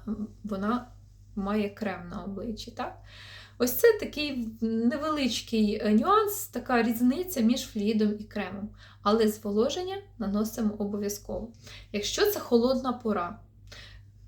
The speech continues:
в холодну пору зволоження наноситься за півгодини до виходу на двір. В теплу пору це може бути за десять хвилин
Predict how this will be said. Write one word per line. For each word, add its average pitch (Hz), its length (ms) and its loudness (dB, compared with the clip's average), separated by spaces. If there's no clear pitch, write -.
в - 80 -20
холодну 226 520 2
пору 359 420 4
зволоження 233 680 2
наноситься 220 580 2
за 247 460 2
півгодини 226 840 2
до 220 160 2
виходу 240 720 -4
на 226 340 0
двір. 214 200 -8
В - 160 -8
теплу 370 400 2
пору 349 240 0
це - 180 -2
може 262 260 -2
бути 220 380 0
за 233 220 2
десять 208 480 0
хвилин 196 360 -4